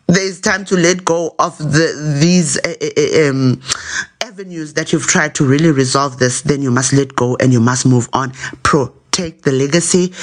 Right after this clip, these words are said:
protect the company, protect yourself, protect your staff as well. And then we get on to heading number eight. Heading number eight says move.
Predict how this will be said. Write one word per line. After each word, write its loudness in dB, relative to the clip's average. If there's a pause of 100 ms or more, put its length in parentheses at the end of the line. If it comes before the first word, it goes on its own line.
(160)
protect -2
the -4
company, -4 (220)
protect 0
yourself, -2 (440)
protect -2
your 2
staff -4
as -4
well. 0 (840)
And -4
then -4 (200)
we -2
get -2 (100)
on -6
to 0 (800)
heading 0
number 2
eight. -2 (360)
Heading 0
number 2
eight 0
says 0
move. 4